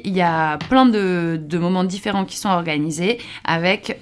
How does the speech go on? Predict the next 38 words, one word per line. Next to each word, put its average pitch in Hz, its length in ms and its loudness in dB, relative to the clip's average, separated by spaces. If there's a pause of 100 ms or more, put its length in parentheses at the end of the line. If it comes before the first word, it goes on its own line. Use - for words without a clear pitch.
euh, 156 320 0
donc, 190 380 -4
euh, 160 300 -2
cette 180 240 -4
journée 175 380 0
de 190 160 -2
dimanche, 180 600 0
euh, 160 280 -2
pour, 208 360 -4
euh, 165 220 4 (600)
ces - 360 0
rendez-vous 214 440 2
en 214 120 0
face 233 340 2
de 190 80 0
la 185 140 2
prison 185 260 -2
des 156 140 -4
femmes, 202 460 2 (100)
donc 214 460 -2
parvis 185 380 -4
gare 175 220 -2
sud 208 460 -4 (200)
à 220 120 2
midi 196 260 0
et 170 80 -2
demi 160 320 -4 (400)
et 208 300 0
parloir 208 260 0
sauvage 175 340 -2
au 160 60 -4
cra, 175 420 0
donc 180 240 -6
au 185 40 -6
centre 185 180 -2
de 170 80 -4
rétention 175 400 -4
administratif. 175 960 -4